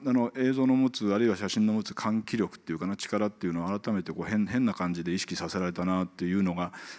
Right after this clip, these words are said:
あの、今回の、あの、感想で、でもそれはそう、すごい複雑で、歴史の問題ともかかってて、ご神苑の歴史っていうのは実はすごい複雑で、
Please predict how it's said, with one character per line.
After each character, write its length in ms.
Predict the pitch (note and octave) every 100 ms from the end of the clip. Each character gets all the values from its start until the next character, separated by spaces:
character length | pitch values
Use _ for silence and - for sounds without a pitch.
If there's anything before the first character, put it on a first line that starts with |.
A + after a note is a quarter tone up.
| -
あ 140 | F2+
の、 180 | F2 F2
今 200 | F#2+ F#2
回 220 | - E2
の、 280 | F#2+ F#2+ E2 -
あ 100 | F#2
の、 160 | F2
感 240 | E2+ G#2+ F#2
想 220 | - F2
で、 180 | G2+ F#2+
で 100 | A2
も 80 | G2+
そ 120 | D3
れ 60 |
は 80 | D3
そ 180 | C3+ C#3+
う、 40 |
す 120 | A2+ C#3+
ご 100 | C3+
い 20 |
複 200 | - C3
雑 260 | B2 A#2+
で、 220 | B2 G#2+ E2+
歴 180 | G#2
史 180 | - C3
の 120 | A2
問 160 | F#2+ F#2+
題 140 | F#2+
と 80 | F#2
も 80 | F2+
か 140 | F#2
か 100 | F#2
っ 40 | G#2+
て 160 | F#2+
て、 100 | E2+
ご 160 | E2+ G2
神 240 | G#2+ A#2
苑 80 | A#2+
の 80 | A2+
歴 200 | A2 A2
史 120 | -
っ 20 |
て 160 | G2 -
い 20 |
う 40 | E2+
の 60 |
は 60 | E2+
実 200 | F#2 G#2+
は 80 | F2+
す 160 | -
ご 80 | B2
い 40 |
複 180 | C#3+ -
雑 240 | G#2 F#2+ G#2
で、 180 | G2